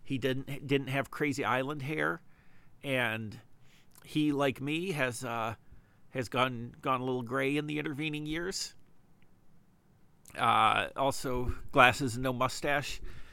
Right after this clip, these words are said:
He's made as many different styling choices as he can to not look like Saeed, but once I realized it was him, I was so happy. I'm always happy when I see my Lost friends. Uh,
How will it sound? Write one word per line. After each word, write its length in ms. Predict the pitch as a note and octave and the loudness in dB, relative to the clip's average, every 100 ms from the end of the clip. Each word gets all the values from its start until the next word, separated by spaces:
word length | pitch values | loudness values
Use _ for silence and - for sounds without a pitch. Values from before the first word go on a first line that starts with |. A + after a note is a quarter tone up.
| - - | -10 -2
He's 240 | G3 D#3+ | -2 2
made 240 | G3 A#3+ | 2 4
as 100 | E3+ | 2
many 200 | F3 D#3+ | 2 2
different 320 | C3 C#3+ - - | 2 0 -2 -2
styling 400 | - B2+ A2+ A2+ | 2 2 2 -2
choices 380 | A#2+ A2+ A#2 | -2 -2 -4
as 120 | G#2 G#2 | -6 -6
he 100 | G2 | -4
can 260 | B2+ A#2 | -2 -2
to 120 | A2+ | 0
not 220 | A#2 A#2 - | 2 2 0
look 180 | A2+ | -6
like 140 | F#2+ - | -6 -6
Saeed, 580 | - E2+ G2+ G2+ - - | -4 -4 -4 -8 -10 -8
but 140 | - C#3 | -4 -2
once 200 | C3+ B2 | -2 -2
I 60 | |
realized 420 | A2+ A#2+ A#2 A2 | -2 0 0 0
it 80 | - | -6
was 100 | A2+ | -6
him, 140 | - A2 | -6 -4
I 80 | |
was 120 | G2+ - | -4 -6
so 240 | - F#3 | -4 -4
happy. 440 | - B2+ - A#2 - - - - - - - - | -4 -4 -6 -8 -10 -14 -14 -12 -12 -12 -6 2
I'm 140 | F#3 | 8
always 240 | G3 E3+ | 8 8
happy 300 | A#2+ C3 - | 6 2 2
when 100 | C3 | 0
I 60 | A2+ | 0
see 180 | - C#3+ | -2 0
my 120 | G#2 | 0
Lost 360 | F#2 F2 - - | 0 -2 -4 -8
friends. 460 | A2 G#2 F#2+ - - - - - - - - - - - - - - - - - - - - | -8 -8 -10 -16 -18 -18 -16 -14 -14 -14 -14 -16 -18 -20 -20 -20 -20 -18 -16 -18 -18 -18 -4
Uh, 440 | - C3 G#2+ G#2+ | 8 12 12 10